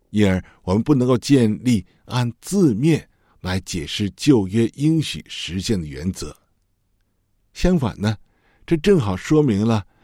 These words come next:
在人类历史不同的阶段呢，神愿意以不同的方式，使人可以明白的方式，将他自己启示给人类。如果神拣选以渐进的方式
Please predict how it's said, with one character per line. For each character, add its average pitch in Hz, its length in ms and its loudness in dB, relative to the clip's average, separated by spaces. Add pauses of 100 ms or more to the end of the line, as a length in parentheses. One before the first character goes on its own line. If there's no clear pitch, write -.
(140)
在 - 140 2
人 107 340 2
类 160 240 2
历 185 260 0
史 - 260 -6 (100)
不 143 140 4
同 85 220 -6
的 110 80 0
阶 110 240 -2
段 92 220 -2
呢， 78 120 -8 (540)
神 104 420 0
愿 117 260 2
意 98 180 -6
以 82 260 -10 (180)
不 135 160 0
同 - 160 -2
的 104 120 -2
方 165 480 0
式， 139 260 -2 (480)
使 135 180 0
人 113 240 2 (160)
可 - 160 2
以 151 160 0 (100)
明 135 520 2
白 92 180 -4
的 92 120 -6
方 117 360 -2
式， 107 300 -6 (300)
将 101 200 -4
他 101 160 -2
自 117 160 -4
己 95 240 -6 (220)
启 - 300 -12
示 - 200 -4
给 - 160 -12
人 - 220 -18
类。 90 180 -4 (920)
如 113 160 0
果 104 180 4 (160)
神 139 320 0
拣 110 340 -2
选 107 240 0 (220)
以 113 240 -2
渐 160 420 4
进 165 220 -2
的 139 80 2
方 151 400 0
式 139 260 -4